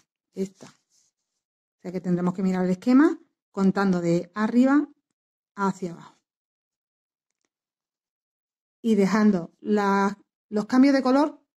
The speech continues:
antes lo, en la vuelta anterior los hemos ido dejando delante, ahora los tenemos que ir dejando detrás. Que siempre queden en el lado del revés,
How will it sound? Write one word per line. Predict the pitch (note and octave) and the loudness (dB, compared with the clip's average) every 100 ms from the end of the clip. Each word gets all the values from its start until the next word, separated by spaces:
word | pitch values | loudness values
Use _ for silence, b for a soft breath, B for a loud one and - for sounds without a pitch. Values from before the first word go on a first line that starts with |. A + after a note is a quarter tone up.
| _ _ _ _ _ _ | _ _ _ _ _ _
antes | G#3 G#3+ G#3+ | -2 0 0
lo, | G3 E3+ | 0 -2
en | F3 F#3 F#3+ F#3 | -4 -4 -2 -2
la | F#3 F3 | -2 -2
vuelta | F#3+ G3+ | -2 -2
anterior | G#3 A3+ | 0 2
los | B3+ | 2
hemos | F#3+ G#3 | 2 0
ido | G3+ | 0
dejando | G#3 G#3+ A3 A#3 | -2 0 0 0
delante, | B3+ D4 D4 F4 | 4 4 4 0
ahora | G3 G3 | 0 0
los | G3+ G3+ | -2 -4
tenemos | G3 G3 | -6 -6
que | G3+ | -2
ir | G#3+ | -2
dejando | G3 B3 B3+ | 2 2 2
detrás. | F#3 F3 F3 - _ _ _ _ | 0 -6 -12 -12 _ _ _ _
Que | G3 | -12
siempre | F#3+ B3 B3 | 0 0 2
queden | C4 D4 D4+ | -2 4 4
en | A#3+ | 6
el | G3 | 4
lado | F#3+ | 2
del | F#3 F3+ | 0 -4
revés, | F3 E3 | -8 -8